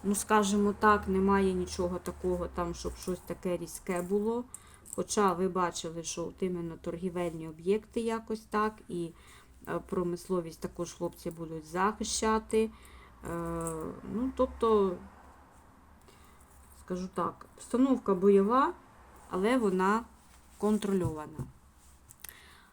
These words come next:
Все, люди, подивилися ми з вами правий берег.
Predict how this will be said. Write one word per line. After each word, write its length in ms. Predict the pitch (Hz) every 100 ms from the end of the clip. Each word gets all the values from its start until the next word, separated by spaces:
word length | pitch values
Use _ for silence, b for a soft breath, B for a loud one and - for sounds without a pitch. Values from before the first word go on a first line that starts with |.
| -
Все, 280 | - 294 311
люди, 420 | 294 262 269 262 262
подивилися 580 | 208 214 208 185 180 175
ми 140 | 175
з 100 | 170
вами 260 | 180 170 160
правий 360 | - 170 156 156
берег. 400 | 165 220 262